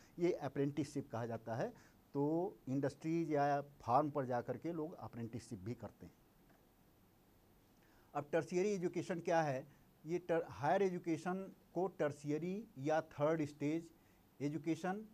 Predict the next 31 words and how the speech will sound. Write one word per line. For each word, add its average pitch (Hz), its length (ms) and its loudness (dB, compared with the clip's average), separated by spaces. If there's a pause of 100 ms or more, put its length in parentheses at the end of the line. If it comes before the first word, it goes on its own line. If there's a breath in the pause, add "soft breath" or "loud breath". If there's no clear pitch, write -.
या 147 300 2
post 180 420 0
secondary 147 580 -2
education 135 500 -4
भी 131 80 -6
कहा 120 240 -6
जाता 110 340 -6
है। 175 180 -4
यानी 165 420 -4 (300 loud breath)
post 170 240 -4
secondary 143 400 -2
का 147 100 -2
मतलब 139 260 -4
होता 135 280 -2
है 175 80 -4
secondary 127 460 -6
level 135 260 -2
की 151 180 -8
education 120 440 -8
समाप्त 120 400 -8
करने 113 260 -6
के 110 120 -10
बाद 131 280 -2
जब 131 160 -4
हम 123 420 -8
आगे 123 300 -4
पढ़ने 117 340 -8
की 110 120 -10
बात 110 240 -6
करते 127 280 -8
हैं 156 260 -6